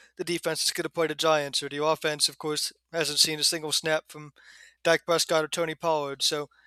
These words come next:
yeah, that puts right to the forefront of what these coaches are looking for is, you know, discipline, penalties, just doing your job, being in the right place at the right time, and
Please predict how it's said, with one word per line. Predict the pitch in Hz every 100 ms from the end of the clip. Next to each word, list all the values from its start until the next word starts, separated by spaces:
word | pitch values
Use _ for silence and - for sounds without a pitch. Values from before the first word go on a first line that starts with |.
| _ _ _ _
yeah, | 185 156
that | 165
puts | 185 175 -
right | 165 160
to | -
the | 151
forefront | - 165 156 151 139
of | 147
what | 139
these | 147
coaches | - 151 -
are | 139
looking | 147 151
for | 139 131 127
is, | 139 160 147 139 - - _ _ _
you | 151
know, | 127
discipline, | 147 - - 143 135
penalties, | - 156 143 139 139 -
just | - -
doing | 147 143
your | 135
job, | 143 139 139 135
being | 151 143
in |
the | 139
right | 143 143
place | - 143 -
at |
the | 143
right | 135 139
time, | - 143 139 139
and | 131